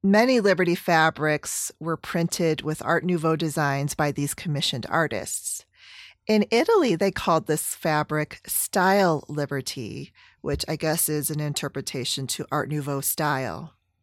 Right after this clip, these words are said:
The first fabrics were mostly silks,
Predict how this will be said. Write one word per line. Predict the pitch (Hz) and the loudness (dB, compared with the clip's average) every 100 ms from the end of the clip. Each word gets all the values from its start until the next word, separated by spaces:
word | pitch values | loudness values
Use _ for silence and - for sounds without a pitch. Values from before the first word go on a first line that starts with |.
| _ - - - - - | _ -20 -20 -20 -20 -12
The | 185 196 | -2 -2
first | - 233 269 - - | 2 0 0 -6 0
fabrics | 175 160 165 165 165 - | 2 2 4 2 2 -2
were | 156 160 | -2 -2
mostly | 160 165 165 - 143 156 | 0 2 0 -4 -6 -6
silks, | 143 - 165 127 - - - - | -2 0 2 0 -2 -8 -6 -8